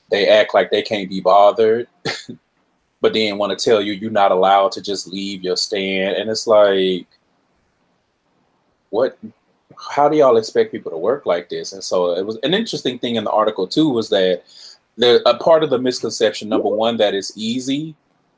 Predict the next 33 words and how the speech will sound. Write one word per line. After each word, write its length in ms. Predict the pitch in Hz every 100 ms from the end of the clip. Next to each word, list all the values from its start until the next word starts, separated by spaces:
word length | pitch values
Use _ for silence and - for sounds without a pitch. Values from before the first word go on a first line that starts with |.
| _
but 200 | - 110
number 280 | 113 113 101
two, 720 | - - 156 185 160 120 117 - _ _ -
that 480 | 110 104 101 101 90 _ _ _ _ _ _ _ _ _ - - - _ _ _
it's 360 | 127 131 - -
just 440 | 117 127 113 -
young 320 | 117 156 175
people. 420 | - - 95 - - _ _ _ _ _ _ _ _ _ -
And 100 | 104
I 80 | 95
think 260 | 113 98
the 100 | 95
article 640 | 95 110 117 - 98 95 98
said, 480 | - - 95 92 90
like, 220 | 87 87
the 100 | 98
median 540 | 92 95 104 107 101
age 460 | 90 98 101 107 -
for 120 | -
people 300 | 92 107 -
that 160 | 95 87
work 240 | 98 95
fast 420 | - 104 95 92
food 260 | - 110 110
and 80 | 90
whatnot 360 | 90 90 90
is, 120 | 82 -
like, 200 | 82 -
twenty-nine. 640 | - 95 90 92 87 78
Like, 140 | 85
it's 180 | 107 113
grown 500 | - 92 107 107 95
people. 500 | 107 131 - 82 80